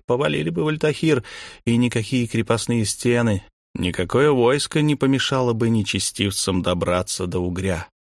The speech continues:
А значит, выпускать из города демоноборца было нельзя, ни при каких обстоятельствах,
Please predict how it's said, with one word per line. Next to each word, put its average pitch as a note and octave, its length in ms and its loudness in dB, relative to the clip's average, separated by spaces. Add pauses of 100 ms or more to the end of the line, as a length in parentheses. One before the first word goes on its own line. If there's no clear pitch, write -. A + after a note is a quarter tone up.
А F#2 120 -4
значит, G2 420 -2
выпускать G#2 800 -2 (100)
из A#2 160 -2
города A2+ 400 0
демоноборца A#2 680 -2
было B2 200 0
нельзя, A#2 580 0
ни A2 160 0
при B2+ 160 0
каких B2+ 380 -2
обстоятельствах, A#2+ 880 -2